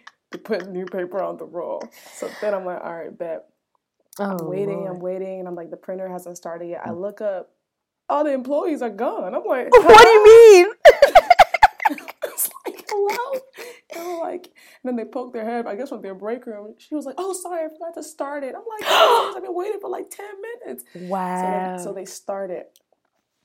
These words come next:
Speaker 1: And they start printing, start printing, start printing. She was like, "I only sent the first two files,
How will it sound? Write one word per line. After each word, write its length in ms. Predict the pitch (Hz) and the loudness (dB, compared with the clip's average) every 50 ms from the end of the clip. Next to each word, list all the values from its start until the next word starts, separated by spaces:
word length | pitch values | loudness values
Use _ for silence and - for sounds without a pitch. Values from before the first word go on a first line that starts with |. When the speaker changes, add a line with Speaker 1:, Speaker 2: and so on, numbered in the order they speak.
| _ - | _ -20
Speaker 1:
And 80 | 185 190 | -20 -20
they 40 | 185 | -20
start 320 | 185 - - 196 190 - | -20 -18 -18 -18 -18 -18
printing, 240 | - 196 185 185 180 | -18 -18 -18 -18 -18
start 280 | 180 - 185 180 180 180 | -18 -16 -16 -16 -18 -18
printing, 240 | 196 185 175 175 175 | -18 -18 -18 -18 -20
start 320 | - - 175 175 175 _ | -20 -20 -20 -20 -20 _
printing. 240 | - 180 175 175 175 | -20 -20 -20 -20 -20
She 120 | - - | -18 -16
was 80 | 220 190 | -16 -14
like, 120 | 208 202 202 | -16 -16 -16
"I 80 | 202 208 | -16 -14
only 220 | 220 226 240 247 | -12 -12 -12 -12
sent 420 | 247 247 - 233 214 208 - - - | -14 -12 -10 -8 -8 -8 -10 -12 -16
the 80 | 196 190 | -20 -18
first 420 | _ - 208 208 214 208 - _ - | _ -14 -14 -14 -14 -16 -20 _ -18
two 160 | - 220 220 | -18 -18 -16
files, 720 | 220 - 185 175 170 170 165 165 165 160 175 185 - | -14 -14 -14 -14 -14 -14 -14 -14 -14 -16 -18 -20 -20